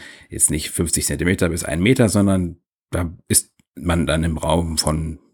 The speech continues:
ja, zwei bis drei Metern. Und das soll halt kommen. Ähm, das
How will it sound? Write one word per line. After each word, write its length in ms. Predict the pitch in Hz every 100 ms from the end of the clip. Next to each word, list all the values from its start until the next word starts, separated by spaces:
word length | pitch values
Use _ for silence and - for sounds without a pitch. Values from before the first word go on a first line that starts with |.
| -
ja, 240 | 80 82
zwei 220 | - 80
bis 100 | 80
drei 180 | - 67
Metern. 360 | 60 76 - - - - - - - - _ _ _
Und 180 | 135 131
das 120 | -
soll 120 | 104
halt 340 | 95 90 -
kommen. 500 | - 135 160 180 147 117
Ähm, 520 | 120 123 123 123 123 - _ - _ _ -
das 460 | 101 107 - -